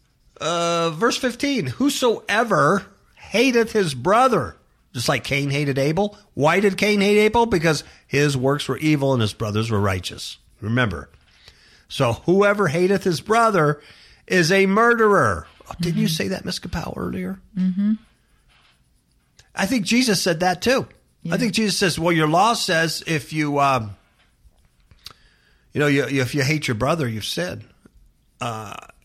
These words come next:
Speaker 1: and, but I take it further. I say, if you hate your brother, you've committed murder in your heart.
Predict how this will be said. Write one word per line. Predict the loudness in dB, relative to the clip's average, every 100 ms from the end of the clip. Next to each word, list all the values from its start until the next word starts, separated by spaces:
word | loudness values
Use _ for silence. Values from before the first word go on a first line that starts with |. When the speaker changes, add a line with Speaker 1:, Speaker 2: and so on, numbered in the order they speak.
| _ -4
Speaker 1:
and, | -2 -2 -4 -4
but | -4 -2
I | -2
take | -4 -6
it | -8
further. | -8 -4 -4 -4
I | -4
say, | -4 -6
if | -4
you | -4
hate | -4 -6 -8
your |
brother, | -4 -4 -4
you've | -6 -8
committed | -8 -6 -4 -4
murder | -2 -2 -2 -4
in |
your | -8 -10
heart. | -10 -10 -12